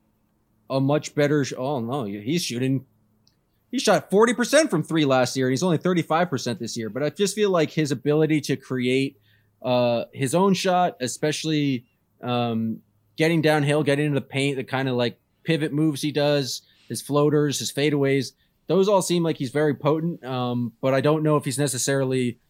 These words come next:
made leaps and bounds or huge strides as compared to last season. I think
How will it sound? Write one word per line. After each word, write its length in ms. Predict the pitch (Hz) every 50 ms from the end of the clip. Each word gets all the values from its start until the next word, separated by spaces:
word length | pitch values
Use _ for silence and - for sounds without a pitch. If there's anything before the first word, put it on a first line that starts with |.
| _ _ _ -
made 280 | 123 139 143 139 117
leaps 320 | 123 127 156 151 120 - -
and 180 | 135 127 98
bounds 440 | 135 123 123 127 127 123 127 123 -
or 80 | 123 117
huge 400 | - - 151 151 135 113 - -
strides 500 | - - 135 131 135 131 131 131 110 117
as 180 | 117 120 110
compared 360 | - 123 - - 127 123 120
to 80 | 110 117
last 300 | 107 113 117 120 120 -
season. 400 | 135 135 120 110 131 131 131 123 - _ _ _ _ _ _ _
I 80 | 131 135
think 280 | - - 160 175 -